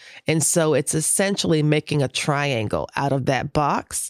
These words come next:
which is how you get the standing mitered corner. They talk about this in the books, and if you have it, it's on page four hundred and forty-nine.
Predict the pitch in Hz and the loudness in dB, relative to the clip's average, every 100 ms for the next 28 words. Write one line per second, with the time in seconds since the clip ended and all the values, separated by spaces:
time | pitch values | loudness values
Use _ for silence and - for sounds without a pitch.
0 | - _ _ _ _ _ _ - 170 - | -14 _ _ _ _ _ _ 0 2 2
1 | 160 - - 170 165 175 147 160 - 151 | 0 -2 0 0 2 2 2 -2 0 -2
2 | - - 151 147 147 143 143 139 135 135 | -2 0 0 2 2 2 2 2 2 0
3 | - - - 139 120 - - - - - | -2 -6 -2 -2 -2 -6 -10 -18 -20 -12
4 | - 208 - 294 269 240 196 196 175 165 | -4 -2 0 0 2 0 2 0 2 2
5 | 165 151 156 131 - 147 139 165 214 220 | 2 2 0 0 0 0 0 0 0 0
6 | 208 165 - 147 147 165 160 - - 165 | 0 -2 -2 -2 -2 0 0 -2 -2 0
7 | 160 160 143 139 - 160 147 143 143 156 | 0 0 0 -2 0 0 0 0 0 0
8 | 196 247 | -2 -6